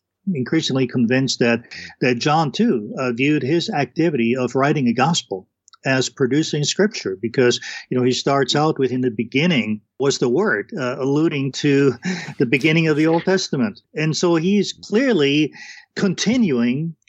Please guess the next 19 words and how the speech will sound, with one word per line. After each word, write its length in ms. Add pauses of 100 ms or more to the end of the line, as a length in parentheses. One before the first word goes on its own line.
and 180
completing 920
scripture 640 (220)
and 200
exhibiting 600
this 160
kind 240
of 180 (480)
consciousness 760
of, 240
of 340
essentially 500
writing 540
scripture. 520
It, 200 (140)
to 180
us, 240
it 120
seems, 440